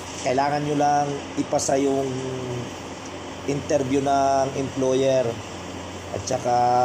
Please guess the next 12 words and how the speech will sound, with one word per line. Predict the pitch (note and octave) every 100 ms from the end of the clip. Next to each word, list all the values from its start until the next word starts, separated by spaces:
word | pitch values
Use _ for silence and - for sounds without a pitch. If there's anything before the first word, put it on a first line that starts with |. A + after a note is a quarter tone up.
| B2+ B2 B2 - - - - - - - -
kuha | C#3 C#3 C#3
lang | C#3 C3+
din | C3+ C3
kayo | C3+ C3+
ng, | C3 C3 C3 B2+ B2+
ah, | B2+ B2 A#2+ A#2+ A2+
certificate | - D3 D3 - C#3 C#3+ C#3+ C3 - - -
kung | A2+
saan | A2 C3 B2 B2
may | B2+ B2
malapit | B2 B2 B2 - -
kayong | B2+